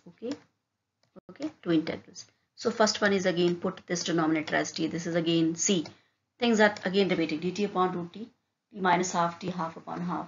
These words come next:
two root t is the integral. Other one is your one upon qu-, root quadratic. Change it to perfect square and apply the appropriate formula, and you can integrate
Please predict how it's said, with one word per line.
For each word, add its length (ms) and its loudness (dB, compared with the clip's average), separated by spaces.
two 80 -20
root 300 -8
t 200 -10
is 140 -8
the 160 0
integral. 420 -4
Other 200 -2
one 160 0
is 120 -2
your 140 0
one 180 0
upon 260 -4
qu-, 200 -10
root 180 -6
quadratic. 440 -8
Change 220 -2
it 80 -6
to 80 0
perfect 400 -4
square 320 -6
and 140 -20
apply 260 -6
the 140 -2
appropriate 500 -4
formula, 440 0
and 140 -10
you 60 -4
can 340 -8
integrate 500 -6